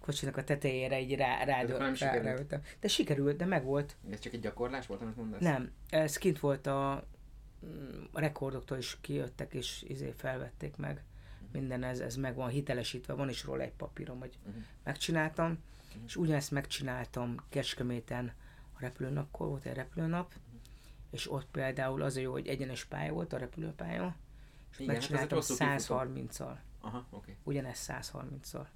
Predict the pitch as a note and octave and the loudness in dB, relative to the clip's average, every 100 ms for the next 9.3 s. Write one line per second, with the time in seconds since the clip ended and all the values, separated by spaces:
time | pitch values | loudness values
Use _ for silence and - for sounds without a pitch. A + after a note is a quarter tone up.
0 | - - - - C3+ C3 C3 - - - | -18 -16 -8 -4 -2 -2 -6 -12 -16 -18
1 | - - - C3 - - C3+ C3+ - - | -18 -10 -6 -2 -2 -2 -2 0 -2 -4
2 | - B2+ - - - - - - - - | -4 -4 -4 -10 -4 -2 -2 -4 -6 -8
3 | - - - - - C#3 C3 B2+ B2+ B2 | -10 -14 -14 -12 -2 0 2 2 4 2
4 | A#2 A2+ B2 - A2+ G#2+ A#2+ A2 A2+ B2 | 2 0 0 -2 -4 -4 -2 0 0 2
5 | B2 G#2 G2+ G#2 G#2+ G#2 G#2 F#2+ G2+ F#2+ | 0 0 0 -2 -2 -2 -2 -2 0 0
6 | G2 F#2+ G#2 A2 - G2 - F2+ - G#2 | -2 -4 -4 -4 -6 -12 -12 -12 -10 -8
7 | G#2+ - G2 G#2 A#2+ G#2+ G#2+ - B2+ A#2+ | -8 -8 -8 -4 -2 0 -2 -4 -2 0
8 | A2 A2 - B2+ A#2 - A2+ G#2+ A2 G#2+ | 0 -2 -2 0 0 -4 -6 -4 -4 -2
9 | B2+ B2 | -4 -4